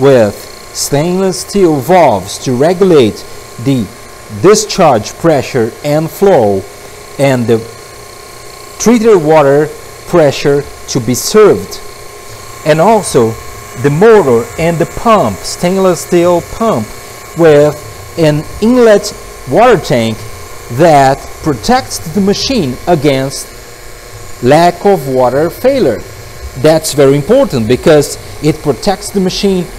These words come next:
before the lack of water happens. That means the water will reach the sensor and the machine will turn off before the lack of water really occurs.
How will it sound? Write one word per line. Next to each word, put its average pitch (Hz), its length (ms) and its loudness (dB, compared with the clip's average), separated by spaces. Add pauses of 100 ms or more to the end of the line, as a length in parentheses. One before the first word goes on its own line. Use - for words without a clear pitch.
(600)
before 269 640 4
the 156 140 4
lack 131 280 2
of 123 300 -4
water 117 320 0
happens. - 800 -2 (460)
That 247 240 2
means 135 380 -2 (440)
the 147 80 2
water 143 500 4 (260)
will 147 460 4 (640)
reach 180 460 0 (180)
the 135 100 0
sensor 165 600 2 (340)
and 156 320 0 (260)
the 143 60 4
machine 226 480 -2 (140)
will 160 260 2
turn 269 320 -2
off 131 320 0 (460)
before 185 760 4 (280)
the 135 100 4
lack 123 400 -2
of 208 300 2
water 123 360 0 (520)
really 170 440 4 (140)
occurs. - 800 -2